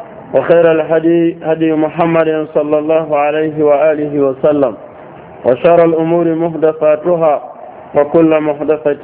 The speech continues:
بدعة، وكل بدعة ضلالة، وكل ضلالة في النار. Yan uwa, assalamu alaikum wa rahmatullahi wa barakatuh. Godiya ta tabbata ga Allah madaukaki mai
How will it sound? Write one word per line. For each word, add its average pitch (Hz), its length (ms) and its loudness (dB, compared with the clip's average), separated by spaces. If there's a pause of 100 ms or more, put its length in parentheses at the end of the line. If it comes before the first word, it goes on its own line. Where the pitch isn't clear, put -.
بدعة، 147 580 2 (600)
وكل 147 440 2
بدعة 143 440 -2
ضلالة، 156 680 0 (180)
وكل 151 300 -2
ضلالة 143 600 0 (220)
في 131 60 0
النار. 123 340 2 (560)
Yan 160 200 4
uwa, 165 280 2
assalamu 151 540 -2
alaikum 143 540 -2
wa 143 80 2
rahmatullahi 147 840 0
wa 131 60 2
barakatuh. 131 600 0 (2500)
Godiya 170 640 2
ta 180 160 2
tabbata 170 480 -2
ga 151 180 0
Allah 165 340 0
madaukaki 156 680 -2
mai 147 220 -2